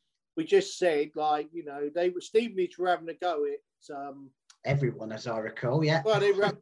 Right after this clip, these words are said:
Speaker 1: a go at all of them, and they were
Speaker 2: Yeah.
Speaker 1: like, especially Newcastle and all that.
Speaker 2: Yeah.
Speaker 1: And I said to them that, you know, don't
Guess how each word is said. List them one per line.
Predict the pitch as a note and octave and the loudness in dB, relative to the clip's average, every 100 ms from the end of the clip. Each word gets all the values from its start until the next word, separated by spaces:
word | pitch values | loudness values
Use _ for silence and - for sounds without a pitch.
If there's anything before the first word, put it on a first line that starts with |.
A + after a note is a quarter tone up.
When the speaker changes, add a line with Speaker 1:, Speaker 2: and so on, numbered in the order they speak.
| - | -2
Speaker 1:
a | |
go | F#3 E3+ | -2 0
at | |
all | F3+ E3 | -4 -6
of | C#3 | -8
them, | C3+ C#3+ | -10 -12
and | E3 | -4
they | F3+ | -4
were | F3 F3 | 0 0
Speaker 2:
Yeah. | C3+ C3 C#3+ | 0 -4 -6
Speaker 1:
like, | E3 D#3 | -6 -6
especially | C3+ - G3 F3 | -10 -10 -10 -10
Newcastle | E3 E3 D3+ D#3+ D3 C#3 - C#3+ | -8 -8 -8 -4 -6 -6 -4 -2
and | C#3+ | -2
all | D#3 D3 | -4 -4
that. | D3+ A#2+ | -2 -2
Speaker 2:
Yeah. | A#2+ A2+ A2 - | -4 -6 -10 -10
Speaker 1:
And | D#3 | 0
I | F3 F#3 | 4 4
said | F3+ - F3+ F3 - | 2 -4 -4 -4 -4
to | D3 | 0
them | D3+ D#3+ | 0 -4
that, | D#3+ D#3 D#3 - _ _ _ _ - | -8 -8 -10 -16 _ _ _ _ -12
you | D#3+ | -8
know, | D3+ D3+ D3+ - _ _ _ - | -4 -2 -4 -12 _ _ _ 2
don't | F#3 F#3 | 4 4